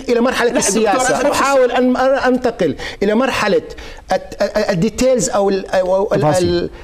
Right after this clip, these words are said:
Speaker 1: التفاصيل الماضية إلى مرحلة الضربة الحقيقية التي نواجهها.
Speaker 3: اليوم نحن
Speaker 1: إلى
Speaker 3: نواجه
Speaker 1: النتائج.
Speaker 3: ضربة.
Speaker 1: هذا
Speaker 2: يا
Speaker 1: الذي
Speaker 2: سيدي،
Speaker 1: أريد أن
Speaker 2: أنا، أنا
Speaker 1: أتحدث
Speaker 2: بس،
Speaker 1: عنه.
Speaker 2: أنا، أنا بدي أقول لك على شغلة. إحنا مشكلتنا معكم.
Speaker 1: من نحن؟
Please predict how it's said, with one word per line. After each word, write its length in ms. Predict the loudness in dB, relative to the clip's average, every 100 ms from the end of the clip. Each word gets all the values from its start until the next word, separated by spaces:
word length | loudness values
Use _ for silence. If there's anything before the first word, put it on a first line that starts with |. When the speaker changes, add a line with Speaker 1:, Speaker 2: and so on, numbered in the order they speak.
| -6
Speaker 1:
التفاصيل 680 | -2 -2 0 0 2 2 2
الماضية 720 | 2 2 2 2 0 2 0
إلى 100 | 2
مرحلة 380 | 0 0 0 0
الضربة 320 | 0 2 2
الحقيقية 560 | 0 -2 -2 -2 0 2
التي 240 | 0 2
نواجهها. 280 | 2 2 2
Speaker 3:
اليوم 240 | 4 4
نحن 140 | 2 2
Speaker 1:
إلى 100 | 2
Speaker 3:
نواجه 180 | 4 4
Speaker 1:
النتائج. 320 | 4 2 2
Speaker 3:
ضربة. 160 | 2
Speaker 1:
هذا 200 | 2 2
Speaker 2:
يا 40 | 2
Speaker 1:
الذي 120 | 2
Speaker 2:
سيدي، 200 | 2 2
Speaker 1:
أريد 140 | 2
أن 100 | 2
Speaker 2:
أنا، 200 | 2 0
أنا 100 | 0
Speaker 1:
أتحدث 60 | 0
Speaker 2:
بس، 60 | 0
Speaker 1:
عنه. 180 | 0
Speaker 2:
أنا، 140 | 0 -2 -4
أنا 140 | -2 -2
بدي 180 | -2 -2
أقول 200 | 0 -2
لك 140 | -4
على 80 | -8
شغلة. 280 | -10 -12 -14 -18 -20 -20 -20 -20 -20 -20 -20 -10 -6
إحنا 200 | -2 0
مشكلتنا 440 | 0 -2 -2 0
معكم. 360 | 0 -2 -4 -4 -6 -18 -18 -20 -20 -4
Speaker 1:
من 140 | -2 0
نحن؟ 260 | -2 -4